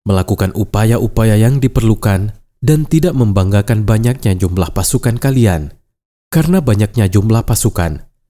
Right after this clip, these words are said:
bukanlah penentu kemenangan kalian atas musuh-musuh kalian. Sedangkan pada perang Hunain, ketika kalian merasa bangga dengan banyaknya jumlah pasukan kalian,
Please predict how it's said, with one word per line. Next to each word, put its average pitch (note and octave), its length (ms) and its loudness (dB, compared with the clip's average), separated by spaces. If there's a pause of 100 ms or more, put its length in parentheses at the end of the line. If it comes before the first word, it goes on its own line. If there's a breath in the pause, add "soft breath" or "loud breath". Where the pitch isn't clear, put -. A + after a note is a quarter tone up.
(140)
bukanlah F2 560 -4
penentu G2+ 440 0
kemenangan E2+ 520 -2
kalian B2 560 0 (320)
atas - 480 -2
musuh-musuh F#2 560 -2
kalian. G2+ 560 -2 (400)
Sedangkan D#2 560 -4
pada G2 320 -2
perang G#2 240 0
Hunain, F#2+ 560 0 (560)
ketika D3 560 0
kalian A#2 320 2
merasa G#2 360 -2
bangga G#2+ 360 0
dengan F#2+ 320 0
banyaknya G#2+ 400 2
jumlah B2 440 2
pasukan B2 440 0
kalian, F#2+ 560 0